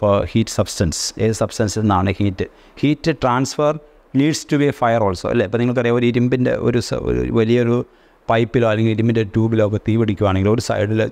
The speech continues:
ചൂടുണ്ടെങ്കിൽ എന്ത് സംഭവിക്കും? നെക്സ്റ്റ് സൈഡിൽ തി-, ഫയർ എത്തണമെന്നില്ല, അതിനു മുമ്പ് ഓട്ടോമാറ്റിക്കലി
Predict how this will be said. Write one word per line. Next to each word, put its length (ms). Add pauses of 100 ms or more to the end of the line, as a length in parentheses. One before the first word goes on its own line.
(220)
ചൂടുണ്ടെങ്കിൽ 500
എന്ത് 160
സംഭവിക്കും? 380 (120)
നെക്സ്റ്റ് 240
സൈഡിൽ 260 (200)
തി-, 100 (180)
ഫയർ 280
എത്തണമെന്നില്ല, 460 (440)
അതിനു 220
മുമ്പ് 180 (140)
ഓട്ടോമാറ്റിക്കലി 580